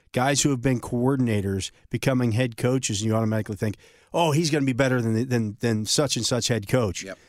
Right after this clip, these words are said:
Speaker 1: You don't know that.
Speaker 2: Right.
Speaker 1: I, I heard a stat today, like, of the eighty-four first-time head coaches or whatever since whatever date that was, two thousand or whatever it was,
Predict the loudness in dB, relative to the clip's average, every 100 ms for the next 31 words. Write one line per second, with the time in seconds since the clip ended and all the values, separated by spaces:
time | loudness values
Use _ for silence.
0 | _ _ _ -4 -2 -2 2 2 2 0
1 | 0 2 2 0 -4 -8 -18 -14 -14 -14
2 | _ _ _ -4 -2 2 2 2 2 2
3 | 2 0 0 0 0 0 0 0 -2 -2
4 | -6 -4 -4 -2 -2 0 -2 -2 -2 0
5 | 0 0 0 -4 _ _ _ _ _ _
6 | -10 -2 0 0 0 0 2 0 -2 -2
7 | -2 0 -2 -2 0 0 0 0 0 2
8 | 2 0 -2 -6 _ _ -6 -2 0 0
9 | 0 -2 0 -4 -4 -4 -4 -2 -2 -2
10 | -4 -6 -4 -4 -4 -4 -8 -8